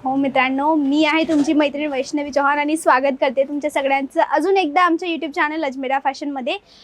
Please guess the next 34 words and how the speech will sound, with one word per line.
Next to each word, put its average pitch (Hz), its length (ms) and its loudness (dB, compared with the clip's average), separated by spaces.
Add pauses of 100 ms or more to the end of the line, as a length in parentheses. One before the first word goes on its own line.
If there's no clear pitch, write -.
(220)
आणि 392 400 4 (340)
आजचा 349 520 4
व्हिडिओ 285 340 2 (160)
एकदम 302 400 0
स्पेशल 480 600 4
होणार 494 380 2
आहे, 240 180 -2
कारण 254 280 0
की 277 140 -6
आज 320 440 4
मी 311 200 2
तुम्हाला 302 300 2
नुसतं 302 360 2
प्रोडक्ट 294 400 0
नाही 339 140 2
दाखवणार, 233 440 -2 (420)
पण 311 160 2
आज 320 260 4
मी 330 80 6
तुम्हाला 311 300 2
त्यासोबत 302 460 2
हलकंसं 427 520 2
व्हिजिट 302 280 0
करवणार 285 420 2
आहे, 269 240 0
just 294 380 -8
a 349 40 -4 (120)
small 294 300 0
look 294 160 0
of 285 240 -4
inside 311 340 4
अजमेरा 285 340 2
हाऊस. 285 340 0 (400)
तर 480 160 4